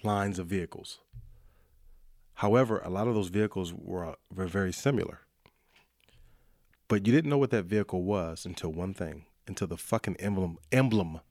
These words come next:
was put on it, right? So we would make these, we would make these cars, and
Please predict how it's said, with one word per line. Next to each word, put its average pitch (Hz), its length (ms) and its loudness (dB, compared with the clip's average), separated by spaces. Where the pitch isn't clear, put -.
was 98 140 -2
put - 200 -2
on 87 160 -4
it, - 80 -12
right? 98 280 0
So - 180 4
we 107 140 6
would 110 160 4
make 117 220 4
these, 151 200 2
we 113 140 6
would 98 140 4
make 110 160 0
these 135 180 0
cars, 90 580 -2
and 95 440 0